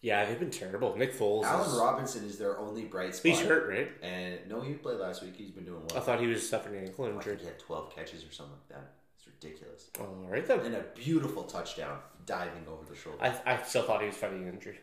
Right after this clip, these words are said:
Speaker 1: but the Washington football team giving three to the New York Football Giants. I, I'm not even touching it,
Speaker 2: I
Speaker 1: but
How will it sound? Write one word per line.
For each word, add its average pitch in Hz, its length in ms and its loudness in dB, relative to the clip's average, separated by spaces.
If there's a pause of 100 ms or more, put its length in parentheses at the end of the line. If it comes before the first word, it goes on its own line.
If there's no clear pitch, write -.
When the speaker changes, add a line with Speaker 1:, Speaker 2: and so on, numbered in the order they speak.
Speaker 1:
but 101 160 -10 (920)
the 135 80 6
Washington 175 520 10
football 180 300 8
team 104 400 4 (460)
giving 123 260 8
three 127 320 2
to 135 140 -4
the 98 320 2 (100)
New 101 160 -6
York 113 260 4
Football 113 520 2
Giants. 95 800 -4 (1300)
I, 123 140 6 (160)
I'm 127 140 4
not 139 100 10
even - 140 2
touching 110 340 2
it, 98 220 0
Speaker 2:
I 110 180 4
Speaker 1:
but 104 60 6